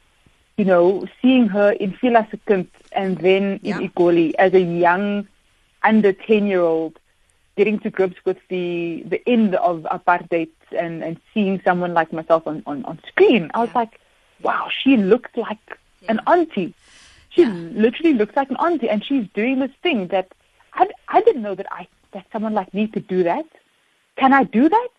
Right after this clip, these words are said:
Speaker 1: Is that something that, I, that I'm allowed to, to, to dream, to think?
Speaker 2: Yeah.
Speaker 1: And that's the impact. That's,
Speaker 2: Thank
Speaker 1: that's,
Speaker 2: you.
Speaker 1: that's why representation is
Speaker 2: Yeah.
Speaker 1: so important.
Speaker 2: Thanks for your take there, and thanks for your tribute, Chantal. Thank you very, very much. Really appreciate your time. Standiwe Kgoreга is also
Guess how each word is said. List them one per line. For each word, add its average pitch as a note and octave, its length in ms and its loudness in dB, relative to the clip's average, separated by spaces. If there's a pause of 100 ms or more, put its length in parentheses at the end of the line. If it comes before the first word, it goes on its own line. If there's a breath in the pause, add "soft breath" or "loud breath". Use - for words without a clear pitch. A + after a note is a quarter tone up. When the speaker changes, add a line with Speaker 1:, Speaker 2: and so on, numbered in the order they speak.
(140)
Speaker 1:
Is G3 120 -6
that D#4 180 2
something E4+ 260 -2
that, D4+ 80 2
I, B3 140 -6
that A#3+ 120 4
I'm B3 160 6
allowed F#3+ 520 2
to, C#4+ 320 0 (160)
to, A#3 200 -4
to G#3+ 200 -6
dream, G3+ 540 -4
to - 120 -8 (160)
think? E4 300 0 (120)
Speaker 2:
Yeah. E3+ 120 -20 (520)
Speaker 1:
And G#3 280 2
that's F3+ 360 -4
the - 140 -6
impact. D4 520 -4 (520 loud breath)
That's, G3+ 260 -10
Speaker 2:
Thank A3+ 140 -4
Speaker 1:
that's, A3+ 200 4
Speaker 2:
you. A3 60 2
Speaker 1:
that's C4+ 220 4
why B3 120 4
representation G#3 760 -2
is F#3+ 80 -10
Speaker 2:
Yeah. G3 60 -20 (180)
Speaker 1:
so F#3+ 140 -4
important. F#3 580 -10 (160)
Speaker 2:
Thanks G#3+ 220 -10
for C#4 100 -12
your A#3 160 -8
take A3+ 380 -10
there, G3 200 -8
and F#3+ 120 -10
thanks A3+ 220 -8
for - 120 -10
your G#3+ 140 -6
tribute, G#3+ 440 -6
Chantal. G3+ 500 -6
Thank A3 280 -6
you A3 80 -8
very, G3+ 260 -4
very F#3+ 240 -4
much. F3 240 -8
Really G3 240 -4
appreciate G3+ 500 -8
your F3+ 100 -12
time. F#3 300 -8
Standiwe A3+ 480 -4
Kgoreга F#3+ 460 -8
is F3+ 100 -4
also F#3+ 380 -4